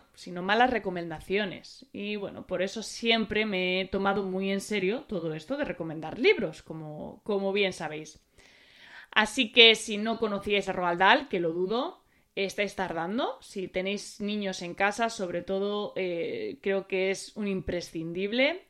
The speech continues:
Son unas historias maravillosas, unos libros,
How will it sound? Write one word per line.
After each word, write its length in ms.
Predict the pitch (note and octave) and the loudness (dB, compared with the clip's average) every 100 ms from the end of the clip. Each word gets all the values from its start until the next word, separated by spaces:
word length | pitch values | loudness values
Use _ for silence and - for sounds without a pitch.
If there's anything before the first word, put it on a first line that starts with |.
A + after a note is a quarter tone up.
| _ | _
Son 260 | - G#3+ | -8 -6
unas 220 | G#3 F#3+ - | -4 -6 -8
historias 440 | - G#3+ G3+ G3 | -8 0 2 2
maravillosas, 960 | F3+ F3+ F3 E3 F3+ F#3 A3+ A#3+ B3+ - _ _ _ _ _ - | -2 -2 -2 -2 -4 -2 2 2 2 -6 _ _ _ _ _ -8
unos 260 | G#3+ G#3 | -6 -4
libros, 720 | F#3+ F#3+ G3 G3 F#3+ F#3+ - | -4 0 4 4 4 0 -14